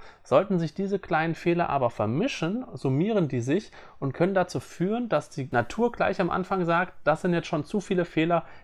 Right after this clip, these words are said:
jetzt leiten wir mal die Fehlgeburt ein." Das passiert in den meisten Fällen aber auch sehr, sehr früh, sodass ihr vielleicht gar nichts von dieser Schwangerschaft mitbekommen habt. Übrigens war das früher natürlich viel, viel öfter der Fall.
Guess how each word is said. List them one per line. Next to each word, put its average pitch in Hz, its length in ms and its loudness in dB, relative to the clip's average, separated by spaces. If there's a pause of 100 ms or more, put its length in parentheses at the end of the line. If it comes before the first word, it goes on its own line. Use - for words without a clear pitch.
jetzt 156 180 -6
leiten 151 280 4
wir 156 80 2
mal 147 140 2
die 147 80 0
Fehlgeburt 135 580 0
ein." 92 300 -8 (580)
Das 190 220 2
passiert 196 280 -2
in 175 60 0
den 143 100 -2
meisten 160 340 0
Fällen 175 240 -2
aber 160 160 -4
auch - 120 -4
sehr, 135 240 -2
sehr 143 140 -2
früh, 170 420 2
sodass 120 300 -2
ihr 139 80 -4
vielleicht 123 320 -4
gar 117 200 2
nichts 156 160 -6
von 147 120 -4
dieser 135 200 -2
Schwangerschaft 139 480 -4
mitbekommen 127 600 0
habt. - 260 -12 (180)
Übrigens 156 320 2
war 127 80 0
das - 140 2
früher 180 300 2
natürlich 151 340 0
viel, 190 300 -6
viel 175 180 0
öfter - 300 -2
der 151 100 2
Fall. 143 380 6